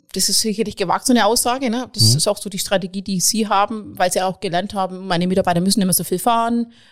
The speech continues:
Speaker 1: ne? Die können mehr vereinbaren miteinander. Und es gibt sicherlich auch welche, die auf Hybrid gehen werden oder eine Mischung machen. Und,
Speaker 2: Mhm.
Speaker 1: und es gibt kleine Unternehmen, die auch jetzt schon in Präsenz,
Speaker 2: Ja.
Speaker 1: äh, Seminare,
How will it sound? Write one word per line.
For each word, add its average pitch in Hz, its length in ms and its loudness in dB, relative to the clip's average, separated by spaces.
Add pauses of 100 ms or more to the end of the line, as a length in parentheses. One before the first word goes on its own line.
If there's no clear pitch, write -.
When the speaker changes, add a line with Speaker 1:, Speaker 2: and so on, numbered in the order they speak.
Speaker 1:
ne? 220 140 2
Die 220 120 -16
können 196 260 -4
mehr 185 140 0
vereinbaren 202 500 2
miteinander. 185 540 -2 (420)
Und 208 160 2
es - 80 -2
gibt - 160 -6
sicherlich 190 340 2
auch - 120 -2
welche, 170 240 0
die 170 340 -10
auf - 140 -4
Hybrid 240 320 0
gehen 240 240 0
werden 240 260 0
oder 185 200 -2
eine 165 160 4
Mischung 214 280 2
machen. 208 220 -2
Und, 185 180 -4
Speaker 2:
Mhm. 175 240 4 (140)
Speaker 1:
und 185 200 -4
es - 60 -10
gibt - 160 -6
kleine 180 220 2
Unternehmen, 202 340 2
die 185 140 0
auch - 140 -2
jetzt - 280 -2
schon 214 140 0
in 190 120 0
Präsenz, - 540 0
Speaker 2:
Ja. 127 160 2
Speaker 1:
äh, 180 240 0
Seminare, 160 540 4